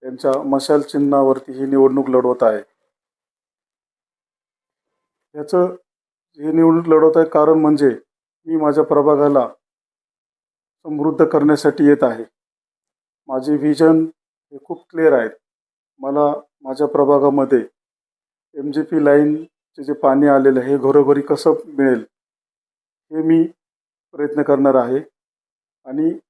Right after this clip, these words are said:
प्रयत्न नाहीच तर मी पुरवणारच आहे, हा माझा दृढ निश्चय आहे. तसंच आपला पर-, आपला प्रभाग हा स्वच्छ व सुंदर कसा राहील, त्यासाठी मी प्रयत्न करणार.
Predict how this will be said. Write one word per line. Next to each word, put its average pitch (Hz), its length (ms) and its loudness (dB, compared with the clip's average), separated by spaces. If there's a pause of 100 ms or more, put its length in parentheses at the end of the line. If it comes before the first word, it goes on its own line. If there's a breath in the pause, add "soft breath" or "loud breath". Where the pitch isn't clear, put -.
(120)
प्रयत्न 156 300 -2
नाहीच 160 360 0
तर - 140 -20
मी 160 120 -2
पुरवणारच 156 640 2
आहे, 107 140 -2 (1300)
हा 143 60 -14
माझा 143 320 2
दृढ 147 180 0
निश्चय 151 400 2
आहे. 104 180 -2 (480)
तसंच 160 420 -6 (440)
आपला 151 300 -2
पर-, 160 280 0 (140)
आपला 156 280 -4
प्रभाग 151 380 0 (400)
हा 143 80 -18
स्वच्छ 160 360 -6
व 160 140 2
सुंदर 160 360 0
कसा 151 320 0
राहील, 123 300 -2 (800)
त्यासाठी 156 400 -4
मी 151 300 0 (580)
प्रयत्न 151 300 -6
करणार. 139 420 0